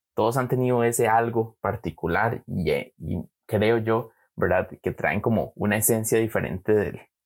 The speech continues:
del drag, ¿verdad? Este, claramente podemos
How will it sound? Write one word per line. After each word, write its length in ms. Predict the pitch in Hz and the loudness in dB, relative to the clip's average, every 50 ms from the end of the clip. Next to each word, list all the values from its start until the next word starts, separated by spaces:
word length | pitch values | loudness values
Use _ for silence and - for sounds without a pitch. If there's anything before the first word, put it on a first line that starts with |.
| _ | _
del 220 | - - 69 80 82 | -4 -2 -2 0 0
drag, 280 | - 107 104 104 - - | 0 0 0 0 -2 -4
¿verdad? 320 | - 64 92 95 98 - _ _ _ _ _ _ _ _ _ _ _ _ _ _ _ _ _ | -6 -4 -4 -4 -4 -6 _ _ _ _ _ _ _ _ _ _ _ _ _ _ _ _ _
Este, 880 | - - - 95 95 87 85 - - - - - - 98 82 64 57 - _ _ _ _ _ _ _ _ - | -4 0 0 2 2 2 0 0 0 0 0 0 0 0 0 0 -2 -6 _ _ _ _ _ _ _ _ -4
claramente 640 | 110 107 104 107 117 123 131 139 139 143 - 165 | -2 0 0 0 0 0 0 -2 -2 0 0 -2
podemos 520 | 147 - 107 101 101 101 104 113 117 - | 0 2 2 2 2 2 2 0 -2 -4